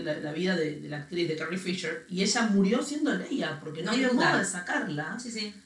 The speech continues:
Speaker 1: Porque justamente el, el, el efecto que tenía. Y un poco lo que estábamos hablando es que Claire y Jamie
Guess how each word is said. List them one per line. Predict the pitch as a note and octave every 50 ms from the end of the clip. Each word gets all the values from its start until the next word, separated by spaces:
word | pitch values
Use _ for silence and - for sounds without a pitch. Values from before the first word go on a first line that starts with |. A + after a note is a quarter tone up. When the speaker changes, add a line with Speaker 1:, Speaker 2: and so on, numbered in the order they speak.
| - - -
Speaker 1:
Porque | F#3 F#3 F#3+ F#3
justamente | F#3+ C4 B3 - - A#3 A#3+ C#4 D4+ - - D4+ C#4 A#3+ - F3+
el, | E3+ D#3 D3+ -
el, | E3+ E3+ D3+ E3
el | E3 E3+
efecto | E3 - - A3+ A#3 - - B3 -
que | E3 D#3+
tenía. | - F3 F3+ A3+ D4+ D4 B3+ G3+ E3+ D3 -
Y | F#3+ A3+
un | A#3 A3+ -
poco | D4 C#4+ D4+ D4+
lo | C4 A#3 A3+
que | G3
estábamos | - - A3+ A#3 A3+ A3+ A3 G#3+ -
hablando | A#3 C4 D4+ D4+ C4+ G#3+ G3 G3
es | G3+ G3+
que | - G3 - - - -
Claire | - C4 C4 C#4 C#4 - - - - - - _ _ _ _ _ _ _ _
y | - A3+ G#3
Jamie | G3 C4 A#3+ A#3+ F#3+ E3 E3 F3+ G#3+ A#3 A#3